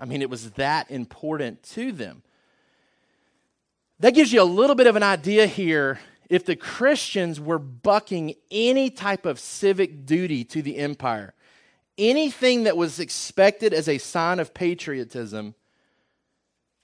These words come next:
emperor worship, eating food offered to idols at these worship services. This was a sign that not only did you, uh, get it from a Pergamum standpoint, you got it from an empire standpoint, and to not do it meant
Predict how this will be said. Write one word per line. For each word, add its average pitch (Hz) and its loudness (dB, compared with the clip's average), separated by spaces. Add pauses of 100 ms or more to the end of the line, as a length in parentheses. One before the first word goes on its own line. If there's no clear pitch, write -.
(180)
emperor 135 -4
worship, 113 -14 (500)
eating 175 -2
food 160 0
offered 143 -4
to 135 -4
idols 139 -4
at 127 -10
these 127 -12
worship 131 -8
services. 117 -14
This 185 -6
was 185 -4
a 143 -8
sign 165 -2
that 131 -6
not 151 0
only 190 -2
did 156 -4
you, 151 -8 (460)
uh, 127 -6 (240)
get 160 4
it 190 0
from 160 -4
a 135 0
Pergamum 180 -4
standpoint, 143 -8
you 139 -12
got 160 0
it 185 0
from 160 -8
an 135 -6
empire 147 -6
standpoint, 117 -12
and 139 -12
to 143 -10
not 160 -4
do 180 -2
it 127 0
meant 151 -4